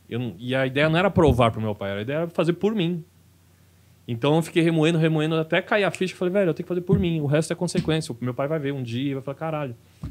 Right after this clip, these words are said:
Então eu fiquei por um bom tempo querendo provar, provar, provar e tava ruim. Por mais que eu fazia trampo, mas tava ruim, minha cabeça não tava boa. E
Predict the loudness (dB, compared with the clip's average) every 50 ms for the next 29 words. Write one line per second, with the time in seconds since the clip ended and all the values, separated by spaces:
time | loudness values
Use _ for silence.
0 | -14 -6 -4 -2 0 0 0 0 -2 -2 -2 -4 -4 -4 -6 -4 -4 -4 -4 -4
1 | -4 -4 0 2 2 2 4 4 4 2 2 2 2 0 0 0 0 2 2 2
2 | 2 4 4 4 4 2 2 2 2 2 2 2 2 0 0 -2 -2 -2 -4 -4
3 | -2 -4 -4 -4 -2 -4 -4 -6 -6 -8 -10 -12 -14 -18 -20 -20 -20 _ _ _
4 | _ -6 -4 -2 -2 -2 0 2 4 4 2 2 -2 -10 -20 -20 _ -4 0 0
5 | 0 0 0 -2 0 0 0 0 0 0 0 0 0 0 2 2 4 4 4 4
6 | 4 2 0 -2 -4 -4 -6 -6 -6 -6 -6 -6 -6 -6 -6 -6 -6 -8 -10 -16
7 | -20 _ -20 -20 _ _ _ _ _ _ _ _ _ _ _ _ _ _ _ _
8 | _ _ _ _ _ _ _ _ _ -10 -6 -6 -4 -4 -4 -4 -4 -4 -4 -4
9 | -6 -8